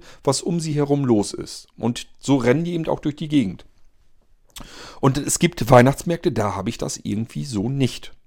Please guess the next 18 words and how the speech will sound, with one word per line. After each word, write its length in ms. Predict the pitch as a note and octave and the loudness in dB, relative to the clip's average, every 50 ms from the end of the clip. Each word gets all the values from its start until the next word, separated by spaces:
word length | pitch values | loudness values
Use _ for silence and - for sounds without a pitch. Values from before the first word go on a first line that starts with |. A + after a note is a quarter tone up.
| - - _ | -20 -20 _
Und 120 | - G2+ A2+ | -10 -8 -8
das 160 | A2+ - - | -8 -6 -8
hatte 160 | A#2+ - C3+ | -8 -8 -8
ich 60 | B2 | -10
hier 220 | - - C#3 B2 A#2+ | -8 -4 -4 -2 -2
in 80 | A2 | -2
Leipzig, 360 | G2+ G#2 A#2+ B2+ - - D3+ - | -2 -2 -2 -2 -4 -8 -10 -10
ist 160 | A2 - - | -10 -8 -4
mir 60 | A#2+ | -2
das 220 | A2 A2 - - | -2 -2 -2 0
auch 200 | - B2+ C3+ - | 0 0 0 0
wieder 240 | - C3+ B2+ B2+ B2+ - - - - - | 2 2 4 4 2 0 -8 -20 -20 -20
sehr 300 | - - G#2+ A#2 C3 C3 | -8 -2 2 4 4 4
extrem 420 | B2+ - - - - - A2+ A2+ - | 2 0 -4 -4 0 0 2 2 2
aufgefallen. 560 | - A#2+ B2 - - A2+ - - A#2 A2+ A2+ | 0 0 0 -2 -6 -14 -10 -6 -6 -4 -4
Die 100 | G#2+ G2+ | -4 -2
Leute, 560 | G2+ G#2+ G#2+ B2 C#3 - - C3 C3 B2+ B2+ - _ _ _ _ _ _ _ _ _ _ _ _ _ _ _ _ _ _ _ _ - - - - - - - - - - _ _ - _ | 2 4 4 4 4 4 2 2 2 2 0 -6 _ _ _ _ _ _ _ _ _ _ _ _ _ _ _ _ _ _ _ _ -20 -20 -20 -20 -20 -20 -20 -20 -20 -20 _ _ -18 _
ähm, 800 | - A#2 A#2 A#2+ A#2+ A#2+ A#2 A#2+ A#2+ B2 B2 B2 B2 B2 B2 B2 | -6 -2 0 2 2 2 2 2 2 2 2 0 0 0 -2 -4